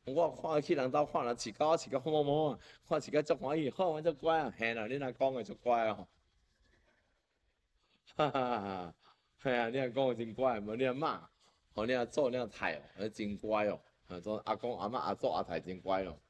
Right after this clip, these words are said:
要住厝去做伴。好，毋是讲互各位讲咱无慈悲心，不是这个意思啊。啊，你若饲，你着用互食，好好。啊，咱若无咧，咱着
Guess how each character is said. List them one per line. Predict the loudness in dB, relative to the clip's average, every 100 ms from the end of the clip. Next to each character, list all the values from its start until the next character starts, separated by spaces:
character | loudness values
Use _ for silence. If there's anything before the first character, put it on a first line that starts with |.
| _ _ -4
要 | -2
住 | 0 0
厝 | -2 -10
去 | -8
做 | -4 -4
伴。 | -4 -8 -8 -14 _ _ _ _ _ _ _
好， | 0 2 0
毋 | -2
是 | 0
讲 | 2 2
互 | 2 0
各 | 4 4
位 | 4 2
讲 | 2
咱 | 0
无 | 0 2 2
慈 | 2 -4
悲 | -4 -6
心， | -2 2 2 0 -8 _ -4
不 | -4
是 | -2 -6
这 | -4
个 | -4
意 | -4 -8
思 | -8 -2
啊。 | -2 -4 -16 _ _ _ _ _
啊， | 2 4
你 | 6
若 | 6
饲， | 4 2 4 2 0
你 | -6 -4
着 | 0
用 | 0
互 | 2 0
食， | 2 0
好 | -2 -2 2 4
好。 | 6 4 4 -4 _ _ _ _ _
啊， | 2 6
咱 | 4
若 | 4 2
无 | 4 4
咧， | 2 -2
咱 | -4 -4
着 | -8 -12